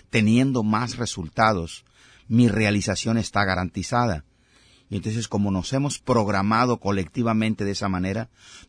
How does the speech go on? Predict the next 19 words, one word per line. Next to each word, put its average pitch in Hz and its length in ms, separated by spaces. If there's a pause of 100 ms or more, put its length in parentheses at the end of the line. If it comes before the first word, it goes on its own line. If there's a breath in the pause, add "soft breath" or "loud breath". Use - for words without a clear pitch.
todo 160 240
mundo 143 360
está 120 240
tratando 110 520
de 98 120
obtener 101 460
más, 98 320
de 92 160
hacer 104 280
más 101 420 (260 loud breath)
y 156 140
de 135 200
aparentar 110 840
que - 80
está - 220
contento, 101 560
que 98 100
está 87 180
feliz. - 480